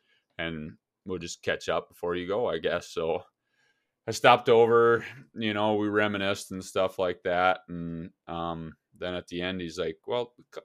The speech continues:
come on over in here." It was his back loading room. We usually set up kind of his fire on the edge of his garage and stuff like that. So he's like, "Come on, come back here." So he took me back into his loading room and,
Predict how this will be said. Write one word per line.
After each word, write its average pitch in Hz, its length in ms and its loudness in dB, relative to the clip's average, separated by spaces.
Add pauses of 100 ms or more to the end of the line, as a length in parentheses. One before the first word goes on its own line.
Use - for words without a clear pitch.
(160)
come 131 220 -4
on 127 180 2
over 107 420 2
in 101 140 -4
here." 82 300 -6 (600)
It 92 100 0
was 82 200 -4
his 82 160 -10
back 95 320 2
loading 95 340 0
room. 92 300 -4
We 87 100 -6
usually 87 400 -6
set 90 260 -2
up - 180 -4
kind 85 240 -6
of - 300 -14 (540)
his 90 240 -12
fire 85 480 -4
on 82 160 -4
the 80 120 -8
edge 85 140 -6
of 82 80 -12
his 82 160 -10
garage 82 480 -2
and 82 100 -14
stuff - 300 -6
like 82 220 -8
that. 82 280 -8
So 87 100 -18
he's 82 140 -14
like, - 160 -16
"Come 143 180 -14
on, 95 340 -10 (340)
come 113 160 -8
back 101 300 -4
here." 85 360 -8 (120)
So - 140 -12
he 90 60 -8
took 110 200 -8
me 101 100 -8
back 95 280 0
into 95 160 -6
his 90 120 -8
loading 90 320 0
room 90 340 -6
and, 80 180 -8